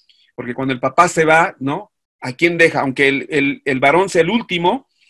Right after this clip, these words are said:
el va-, eh, le dice, "Hijo, tú eres ahora el que va a proteger la casa, protege a tu mamá, protege a tus hermanos", etcétera. Entonces, los varones culturalmente, eh, recibimos ciertos mandatos.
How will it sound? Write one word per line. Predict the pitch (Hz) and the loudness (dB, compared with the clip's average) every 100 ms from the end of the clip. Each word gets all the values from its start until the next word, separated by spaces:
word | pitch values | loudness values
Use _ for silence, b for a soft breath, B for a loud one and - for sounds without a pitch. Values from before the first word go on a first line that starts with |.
| b b b | b b b
el | - 123 127 | -6 -6 -2
va-, | 127 | -4
eh, | 123 135 | -2 -2
le | 135 143 | 0 -2
dice, | 170 165 - | -2 -4 -4
"Hijo, | 165 165 170 | -4 -2 -2
tú | 170 147 | -2 -2
eres | 151 147 | 0 0
ahora | 131 135 139 147 151 - | -2 0 0 2 0 0
el | 123 123 | -6 -8
que | - | -6
va | 123 | -2
a | 135 | -2
proteger | 127 123 120 135 | -4 -8 -6 -2
la | 123 120 | -2 -2
casa, | 113 110 110 | -4 -6 -12
protege | - 127 123 120 | -16 -12 -10 -10
a | |
tu | 135 | -12
mamá, | 123 123 151 151 | -10 -4 -2 -2
protege | 131 120 117 | -8 -14 -14
a | 120 | -12
tus | 117 | -10
hermanos", | 123 143 170 165 165 | -4 0 2 0 -4
etcétera. | 107 127 123 110 | -2 -2 -2 -10
Entonces, | 117 131 131 143 _ _ _ _ _ _ _ _ | -10 -10 -10 -12 _ _ _ _ _ _ _ _
los | 123 139 | -6 -4
varones | 131 147 156 - | -2 -2 -2 -4
culturalmente, | - 131 123 135 160 190 156 131 123 170 _ B B B B B _ | -6 -6 -4 0 0 0 -4 -4 -6 -12 _ B B B B B _
eh, | 131 117 117 | -10 -8 -6
recibimos | 135 156 143 151 175 147 | -2 0 0 0 -2 -4
ciertos | - 147 139 127 120 | 0 0 0 -4 -6
mandatos. | 117 110 101 - _ - - | -8 -8 -14 -20 _ -20 -20